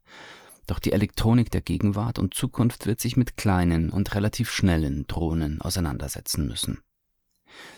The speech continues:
Ferner spielt auch die Wirtschaft, sogar für die U S A mit ihrem schier unerschöpflichen Rüstungsbudget,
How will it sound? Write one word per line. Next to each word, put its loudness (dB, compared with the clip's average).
Ferner 4
spielt 2
auch 0
die -4
Wirtschaft, -2
sogar 0
für -8
die -2
U -2
S 0
A 2
mit 2
ihrem 2
schier 2
unerschöpflichen 2
Rüstungsbudget, 0